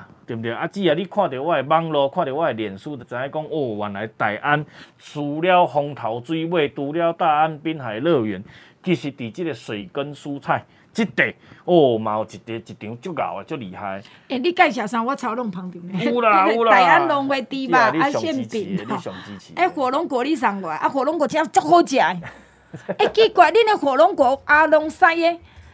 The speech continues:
Speaker 2: 真正呢，嘛是敢因的较好食呢。
Speaker 1: 嗯。
Speaker 2: 惊死人，迄一粒是火龙果，敢食囡仔头。
Speaker 1: 嗯。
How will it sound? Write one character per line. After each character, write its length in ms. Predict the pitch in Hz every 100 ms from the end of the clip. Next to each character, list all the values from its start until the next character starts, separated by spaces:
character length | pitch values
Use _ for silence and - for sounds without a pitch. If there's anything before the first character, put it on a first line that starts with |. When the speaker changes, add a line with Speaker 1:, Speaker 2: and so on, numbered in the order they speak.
| -
Speaker 2:
真 220 | - 381 370
正 240 | 349 311
呢， 160 | 330 311
嘛 140 | 285
是 100 | 285
敢 220 | 320 311
因 80 | 294
的 80 | 262
较 160 | 294
好 120 | 302 226
食 160 | 220
呢。 200 | 196 175 175 _ _ _ _
Speaker 1:
嗯。 220 | 110 101 -
Speaker 2:
惊 160 | - 254
死 160 | -
人， 100 | 269
迄 240 | 254 311 240
一 20 |
粒 140 | 202 196
是 180 | -
火 200 | 190 214
龙 160 | 214 277
果， 140 | 226
敢 200 | 202 262
食 120 | 233 226
囡 220 | 202 226
仔 100 | 220
头。 180 | - -
Speaker 1:
嗯。 500 | 131 135 123 104 90